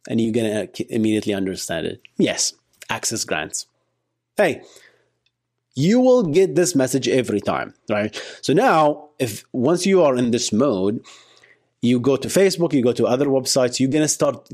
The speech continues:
g-, seeing this pop up all the time. I, I believe Firefox will start blocking it by default, right? If it knows that it's Facebook or something shady like that,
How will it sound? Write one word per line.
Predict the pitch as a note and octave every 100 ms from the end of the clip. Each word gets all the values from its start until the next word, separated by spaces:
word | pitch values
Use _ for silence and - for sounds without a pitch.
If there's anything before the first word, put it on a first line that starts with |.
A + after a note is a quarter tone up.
| A#2+
g-, | G#2+ B2 A#2+
seeing | - B2+ B2
this | A2+ G#2 - G#2 - _
pop | - A#2 A2 -
up | - - - _ -
all | C3 C3 B2
the | A#2
time. | A#2 - - - - - -
I, | B2 B2+ B2+ B2+
I | - C3
believe | A#2 F3 A#3+
Firefox | - F3+ F3+ F#3+ C#3
will | C3+
start | - C#3+ A#2+
blocking | G#2 A2 C3 D3+
it | D3+
by | A2+ G#2+
default, | G2+ - G2+ A3 - _ _ _ _ - -
right? | G#2 D3 -
If | B2+ B2+
it | B2+
knows | B2 B2 B2+
that | A2 G#2
it's | G#2 -
Facebook | G2+ G2 - G#2+ F#2+
or |
something | F#2 F#2+ F#2 - F#2
shady | F2 - E2+ F#2+ G2+
like | G#2 -
that, | A#2+ B2 C3+